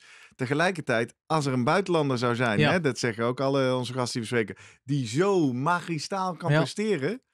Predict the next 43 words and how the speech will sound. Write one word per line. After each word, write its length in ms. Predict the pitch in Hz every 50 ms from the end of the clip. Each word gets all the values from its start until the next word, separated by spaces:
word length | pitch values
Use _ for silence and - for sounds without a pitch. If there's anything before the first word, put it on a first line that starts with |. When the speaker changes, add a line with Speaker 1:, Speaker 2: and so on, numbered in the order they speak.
| _ _ _ _
Speaker 2:
Ja. 220 | - 139 147 147 - _
Speaker 1:
dan 160 | - 170 156
gaan 140 | 143 151 185
ook 140 | 226 233 214
alle 160 | 190 170 151
alarmen. 420 | 135 123 120 120 110 107 107 110
Ik 60 | - 139
ben 120 | 170 175
een 80 | 170 151
beetje 280 | 196 247 233 - 147
blij 280 | 123 143 156 175 220 226
dat 220 | 165 147 131 -
nu, 300 | 139 135 143 170 196 175
hè, 160 | 143 156 165
de, 80 | 143 131
het 180 | 120 113 107 123
is 140 | 120 107
dus 160 | - 113 107 104
één 200 | 92 131 123 117
april 320 | 110 - 123 123 117 107
tweeduizend 400 | - 123 117 110 110 110 110 92
eenentwintig, 440 | 113 117 110 - 135 147 151 160 143
afgelopen 440 | - 160 - - 175 175 165 156 147
week 260 | 160 170 185 180 - - - - - - _
lijkt 260 | _ 143 170 185 180
hij 100 | - 175
wat 140 | 160 165 -
in 180 | - 202 185 151
te 80 | 135
Speaker 2:
Ja. 60 | 147 160
Speaker 1:
storten, 360 | 160 151 131 - - 117 139
hè? 120 | 190 208
Dat 100 | 190 170
Speaker 2:
Ja, 100 | 202 180
Speaker 1:
hij 100 | - 156
toch 200 | - - 185 143
Speaker 2:
<laughs> 0 |
het 80 | 175 196
Speaker 1:
iets 140 | 196 165 156
te 100 | 196 160
veel 180 | 147 185 190
Speaker 2:
het 100 | 180 180
Speaker 1:
gegeven 260 | - 208 214 190 185